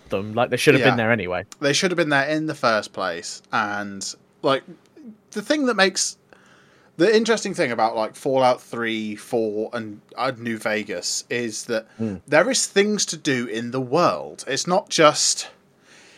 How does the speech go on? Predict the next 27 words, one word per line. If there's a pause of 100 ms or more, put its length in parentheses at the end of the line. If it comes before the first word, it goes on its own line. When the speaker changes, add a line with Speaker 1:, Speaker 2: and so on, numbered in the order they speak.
(240)
Speaker 2:
mysteriously
tune
into
a
radio (400)
and
get
sent
to
some
random
bunker
or
something.
You
go
and
you (120)
interact
with
people,
and
you, (760)
especially
in
Fallout
four,